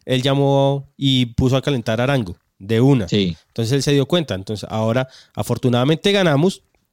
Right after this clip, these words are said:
Speaker 1: y ese primer tiempo perdido no, no nos cobró, como nos podía haber pasado en otros partidos.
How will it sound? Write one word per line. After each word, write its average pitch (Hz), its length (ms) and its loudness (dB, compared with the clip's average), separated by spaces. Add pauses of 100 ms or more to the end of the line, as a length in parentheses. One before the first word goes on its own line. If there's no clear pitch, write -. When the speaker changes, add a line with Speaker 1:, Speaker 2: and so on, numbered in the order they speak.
(540)
Speaker 1:
y 131 120 2
ese 123 120 2
primer 147 300 2
tiempo 147 300 0
perdido 127 480 2
no, 135 520 0
no 123 140 0
nos 139 160 0
cobró, 127 440 2
como 117 220 0
nos 107 100 -6
podía 110 280 -2
haber 110 100 -4
pasado 131 240 -2
en 131 60 0
otros 127 200 -4
partidos. 107 520 -2